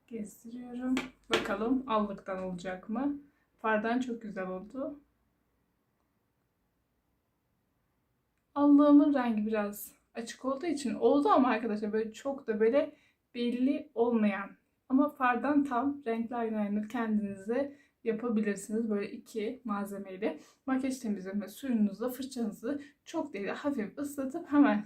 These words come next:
getirip daha sonradan da istediğiniz farla çok güzel yapabilirsiniz. Allıkla da olduğu için,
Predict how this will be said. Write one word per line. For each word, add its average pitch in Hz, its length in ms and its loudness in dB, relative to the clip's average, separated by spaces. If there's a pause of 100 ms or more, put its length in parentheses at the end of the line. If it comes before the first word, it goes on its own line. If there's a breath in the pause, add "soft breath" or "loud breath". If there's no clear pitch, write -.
(160)
getirip 302 420 -8 (600)
daha 277 220 2
sonradan 208 600 -2
da 254 160 -2
istediğiniz 214 680 -6
farla 254 420 -4
çok 226 180 -14
güzel 202 180 -10
yapabilirsiniz. 220 600 -10
Allıkla 269 560 0
da 240 60 -2
olduğu 294 300 -2
için, 240 380 -6